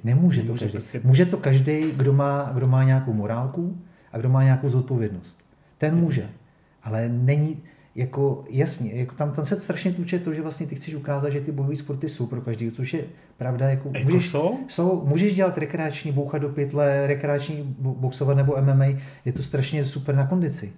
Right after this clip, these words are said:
Speaker 1: Stejně jako judo a tady to, tady ty sport-, ty bojové sporty prostě jako pomáhají kondičně výborně. Už to ostatně to pochopili jiní sportovci. Teď se podívej, kolik sportovců jako z jiných sportů inklinovalo boxu nebo M M A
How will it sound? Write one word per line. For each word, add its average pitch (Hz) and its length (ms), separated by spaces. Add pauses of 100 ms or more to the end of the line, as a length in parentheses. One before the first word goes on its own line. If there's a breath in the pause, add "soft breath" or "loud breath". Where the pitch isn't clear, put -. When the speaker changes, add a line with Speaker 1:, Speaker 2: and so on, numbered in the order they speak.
(300 loud breath)
Speaker 1:
Stejně 123 240
jako 139 160
judo 143 240
a 139 60
tady 143 200
to, 175 140
tady 131 200
ty 135 100
sport-, 131 300
ty 131 100
bojové 143 260
sporty 147 320
prostě 139 340
jako 139 140
pomáhají 151 420
kondičně 147 400
výborně. 151 480 (760 soft breath)
Už 127 180
to - 120
ostatně 131 300
to 135 100
pochopili 135 420
jiní 170 160
sportovci. 131 440
Teď 113 100
se 120 60
podívej, 131 340
kolik 139 180
sportovců 135 540
jako 135 400
z 127 60
jiných 131 200
sportů 135 460 (360 loud breath)
inklinovalo 135 560
boxu 127 420
nebo 135 260
M 131 120
M 131 120
A 131 260